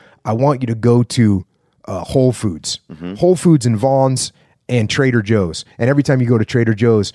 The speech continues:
Speaker 1: you're gonna lose, like, a body part, and you don't even know why." Like, like, you wouldn't wanna do that anymore.
Speaker 2: Right.
Speaker 1: So
Speaker 2: Yeah.
Speaker 1: these guys are doing that, and they're doing that, and they're losing guys, and they're losing guys.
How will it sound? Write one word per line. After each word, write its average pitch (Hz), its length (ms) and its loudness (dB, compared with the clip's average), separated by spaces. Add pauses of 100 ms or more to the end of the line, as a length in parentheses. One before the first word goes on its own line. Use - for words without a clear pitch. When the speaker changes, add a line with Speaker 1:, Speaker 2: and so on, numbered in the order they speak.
(160)
Speaker 1:
you're 107 180 2
gonna 113 160 0
lose, 101 400 0
like, 98 180 -2
a 92 40 -8
body 92 420 -4
part, 85 320 -10 (160)
and 110 140 -8
you 113 80 2
don't 110 160 0
even 98 180 -4
know 98 140 0
why." 85 460 -4 (320)
Like, 107 160 -8 (120)
like, 110 220 -4
you 110 260 0
wouldn't 143 280 2
wanna 117 340 0
do 117 220 0
that 90 180 -4
anymore. 80 500 -16
Speaker 2:
Right. 85 300 -10 (400)
Speaker 1:
So - 160 -2
Speaker 2:
Yeah. 117 200 0 (100)
Speaker 1:
these 123 260 2
guys 127 240 0
are 110 60 -2
doing 120 320 -2
that, 110 320 -8
and 95 140 -8
they're 90 100 -8
doing 113 320 -6
that, 107 200 -8
and 110 100 -12
they're 85 100 -10
losing 101 340 -6
guys, 101 280 -8
and 98 80 -8
they're 90 60 -6
losing 98 240 -4
guys. 95 300 -6